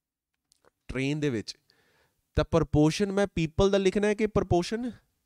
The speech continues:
ਟ੍ਰੇਨ ਦਾ ਲਿਖਣਾ ਹੈ? ਇਹ ਡਿਸਾਈਡ ਕਰਨਾ ਪਏਗਾ ਪਹਿਲਾਂ। So most likely ਟ੍ਰੇਨ ਦਾ ਪ੍ਰੋਪੋਰਸ਼ਨ ਨਹੀਂ ਹੋਏਗਾ, ਕਿਹਦਾ ਹੋਏਗਾ? ਪੀਪਲ ਦਾ। ਤੇ ਇੱਥੇ ਜਿਹੜਾ ਪ੍ਰੋਪੋਰਸ਼ਨ ਸੀਗਾ ਨਾ ਜਾਂ ਮੈਟ੍ਰਿਕ ਟਨ ਸੀਗਾ, ਉਹ ਲੋਕਾਂ ਦਾ ਨਹੀਂ ਸੀਗਾ।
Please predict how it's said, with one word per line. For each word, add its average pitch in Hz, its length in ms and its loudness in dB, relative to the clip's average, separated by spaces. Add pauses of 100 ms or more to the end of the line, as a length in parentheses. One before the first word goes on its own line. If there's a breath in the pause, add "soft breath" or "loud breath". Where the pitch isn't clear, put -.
(200)
ਟ੍ਰੇਨ 165 420 0
ਦਾ 196 80 0
ਲਿਖਣਾ 165 340 0
ਹੈ? 190 220 -2
ਇਹ 180 160 0
ਡਿਸਾਈਡ 151 360 0
ਕਰਨਾ 156 240 0
ਪਏਗਾ 147 220 0
ਪਹਿਲਾਂ। 165 380 0
So 117 160 -8
most 160 280 -2
likely 165 320 0
ਟ੍ਰੇਨ 160 320 0
ਦਾ 180 100 2
ਪ੍ਰੋਪੋਰਸ਼ਨ 170 460 -4
ਨਹੀਂ 170 160 -6
ਹੋਏਗਾ, 110 360 -6
ਕਿਹਦਾ 147 180 -2
ਹੋਏਗਾ? 160 340 0 (420)
ਪੀਪਲ 180 480 -4
ਦਾ। 107 160 -6 (400 soft breath)
ਤੇ 170 160 -4
ਇੱਥੇ 180 200 2
ਜਿਹੜਾ 214 180 2
ਪ੍ਰੋਪੋਰਸ਼ਨ 165 540 -2
ਸੀਗਾ 131 260 -2
ਨਾ 160 160 0
ਜਾਂ 196 140 0
ਮੈਟ੍ਰਿਕ 151 440 -2
ਟਨ 147 160 -2
ਸੀਗਾ, 135 320 -4 (500 soft breath)
ਉਹ 180 100 4
ਲੋਕਾਂ 165 440 4
ਦਾ 202 120 0
ਨਹੀਂ 208 180 -2
ਸੀਗਾ। 147 280 -6